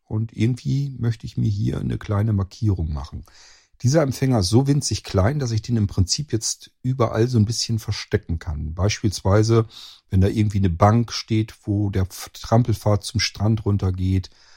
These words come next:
oder notfalls auch irgendwie einfach mal ins Gebüsch legen oder so. Das, da guckt ja nun erstmal keiner rein. Oder wenn das irgendwie ein Gebüsch ist, was in so einem Beton,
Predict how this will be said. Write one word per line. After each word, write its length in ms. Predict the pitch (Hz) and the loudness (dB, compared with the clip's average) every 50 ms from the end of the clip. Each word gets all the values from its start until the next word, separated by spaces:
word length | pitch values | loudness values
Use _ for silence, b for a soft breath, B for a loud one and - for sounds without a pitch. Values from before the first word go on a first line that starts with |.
| b b b b b | b b b b b
oder 220 | b 98 95 98 92 | b 6 6 6 8
notfalls 380 | 98 104 98 - - 92 85 | 6 6 4 4 4 2 2
auch 140 | 87 95 104 | 2 0 0
irgendwie 340 | 104 107 101 95 98 98 - | 2 2 2 4 4 2 2
einfach 180 | - 98 104 101 | 2 2 2 4
mal 140 | 92 92 | 4 6
ins 160 | 90 87 - - | 4 4 2 2
Gebüsch 380 | 107 87 98 117 123 - - | 2 2 4 2 2 0 -2
legen 280 | 92 90 87 85 90 82 | 0 0 0 0 0 -2
oder 140 | 82 90 85 | -2 -2 -2
so. 100 | 87 87 | 0 2
Das, 300 | 87 113 104 - - - | 2 2 0 0 -4 -4
da 100 | - 95 | -4 -4
guckt 360 | - - - 151 - - - | -2 -2 -2 -2 -2 0 2
ja 80 | 107 | 4
nun 180 | 101 113 117 - | 6 6 6 4
erstmal 320 | - 113 - - - 104 | 2 0 -2 -2 -2 -2
keiner 300 | 101 - - 101 98 95 | -2 -2 0 0 2 2
rein. 260 | 90 87 85 82 80 82 | 2 0 0 -2 0 2
Oder 280 | 85 87 123 120 117 B B B B B B B B | 4 6 6 6 4 B B B B B B B B
wenn 120 | 117 110 | 0 0
das 160 | 110 104 - | 2 2 0
irgendwie 420 | - 131 123 120 113 - 117 113 113 | 0 0 -2 -2 0 2 4 4 4
ein 180 | 113 - - | 4 4 2
Gebüsch 320 | 110 107 98 127 135 131 - | 2 2 2 2 0 -2 -2
ist, 300 | - - 110 - - - | -2 -4 -4 -4 -2 -2
was 140 | 101 - - | -2 -2 -2
in 140 | - 101 | 0 0
so 100 | 98 98 | 2 4
einem 320 | 95 95 92 92 90 90 90 | 4 6 6 6 4 2 0
Beton, 580 | - - - - - - 127 131 135 135 131 | -2 -6 -8 -4 2 2 4 4 4 4 2